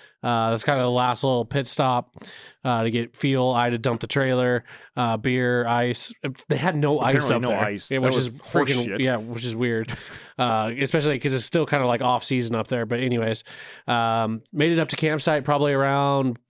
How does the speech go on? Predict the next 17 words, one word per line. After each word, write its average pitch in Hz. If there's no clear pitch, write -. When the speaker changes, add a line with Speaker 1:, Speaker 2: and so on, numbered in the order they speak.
Speaker 1:
I'd 131
say 139
probably 127
six 339
thirty, 339
Speaker 2:
I -
think -
we -
probably -
Speaker 1:
six 214
fifteen-ish? 311
Speaker 2:
pulled 208
into 156
camp. 143
It -
was 175
probably, 156